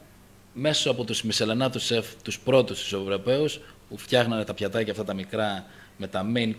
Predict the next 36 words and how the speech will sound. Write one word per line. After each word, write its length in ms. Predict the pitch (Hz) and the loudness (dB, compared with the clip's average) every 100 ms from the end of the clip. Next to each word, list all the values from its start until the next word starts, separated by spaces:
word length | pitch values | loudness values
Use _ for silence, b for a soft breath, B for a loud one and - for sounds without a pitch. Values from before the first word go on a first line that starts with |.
| - | -8
τα 400 | 98 101 95 90 | -8 -6 -6 -4
τέσσερα-πέντε 500 | 117 - 107 107 107 | -4 -2 -2 -2 -4
πιάτα 440 | 98 113 104 101 92 | -4 -4 -2 -4 -4
κόρσες, 460 | - - - 165 - b b b - | -2 -2 -2 -4 -6 b b b -18
θεώρησε 520 | - 135 147 160 131 | 0 4 6 6 4
ο 40 | 110 | 2
κόσμος 340 | 151 160 131 | 0 0 -2
ότι 160 | 117 117 110 | -4 -4 -4
γκουρμέ 320 | 117 143 139 | -2 0 -2
θα 140 | 113 | -4
φάει 200 | - 131 | 0 0
κάτι 220 | 120 117 - | 2 -2 -2
πολύ 220 | 98 123 | -4 -2
μικρό, 340 | 104 110 131 151 | -4 -4 -6 -4
πολύ 260 | 117 113 147 | -4 -2 0
ακριβό 400 | 127 104 120 165 | -2 -6 -6 -6
και 80 | 139 | -6
δεν 80 | 151 | -4
θα 60 | 139 | -4
καταλαβαίνει 360 | 127 127 135 | -6 -6 -6
τι 100 | 123 | -8
είναι. 200 | 101 78 b b b b | -10 -12 b b b b
Αλλά 180 | 120 147 | -8 -4
είναι 140 | 202 175 | -4 -4
τελείως 320 | 170 196 - | -2 0 0
παρεξηγημένο. 560 | 95 85 80 76 71 67 - - - - - b b b b - | -2 -6 -10 -12 -14 -16 -20 -20 -20 -20 -20 b b b b -10
Γκουρμέ, 200 | 123 147 | -4 0
όπως 200 | 151 156 | 0 0
είπα, 140 | 151 147 | -2 -2
είναι 300 | 147 139 123 | -2 -4 -6
πιάτο 260 | - 139 139 139 135 127 123 | -6 -4 -4 -6 -6 -6 -8
το 60 | 113 | -8
οποίο 200 | 113 131 | -6 -6
είναι 120 | 127 | -6
φτιαγμένο 380 | - 101 123 120 | -8 -6 -6 -8
από 140 | 107 | -8